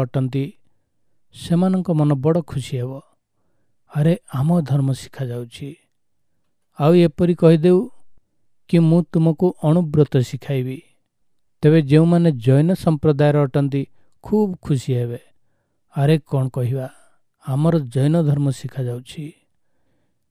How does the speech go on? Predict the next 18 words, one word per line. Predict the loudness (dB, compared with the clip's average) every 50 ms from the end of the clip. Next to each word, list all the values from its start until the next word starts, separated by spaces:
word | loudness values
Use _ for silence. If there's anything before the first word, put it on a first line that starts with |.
| _ _ 0
ଆଉ | 4 4 6 6 6
ଏହା | 6 6 6 4 4
କହିଦେଉ | 2 4 4 6 6 6 4 4 4 4 2 0 -4 -10 -18 -20 -20 -20 -20 -20 -20 _ _ _ _ -4
କି | -2 -2
ଯମ | -2 -2 -2 0 0 2 2 2 2
ନିୟମ | 2 4 4 4 4 4 2 0
ଶିଖାଯାଉଛି, | 0 -2 -4 -2 0 2 4 4 4 2 0 -2 -4 -4 -4 -4 -6 -8 -14 -20 -20 _ _ _ _ _ _ _ _ _ _ _ _ _ _ 2
ତେବେ | 4 4 4 4
ଯେଉଁମାନେ | 4 4 4 4 4 4 2 4 4 4
ହିନ୍ଦୁ | 4 4 2 2 2 2 2 0
ସମ୍ପ୍ରଦାୟର | 0 0 -2 -2 0 2 0 2 2 2 2 4 4 4
ହୋଇଥିବେ, | 2 2 0 0 -2 -4 -4 -4 -4 -8 -10 -14 _ _ _ _ _ _ _ _ _ _ _ _ _ _ -6
ଭାରି | 0 2 2 2 2 2
ଖୁସି | -2 -4 -6 -4 -2 -2
ହେବେ, | -2 -2 -2 -4 -8 -12 -18 -20 -20 -20 _ _ _ _ _ _ _ _ _ _ _ _ _ _ _ _ _ _ -6
"ଆମ | -2 0 0 0 0
ଧର୍ମ | 0 0 0 0 2 0 0
ଶିଖାଯାଉଛି।" | -2 -4 -8 -10 -8 -6 -6 -6 -6 -8 -10 -12 -14 -16 -16 -16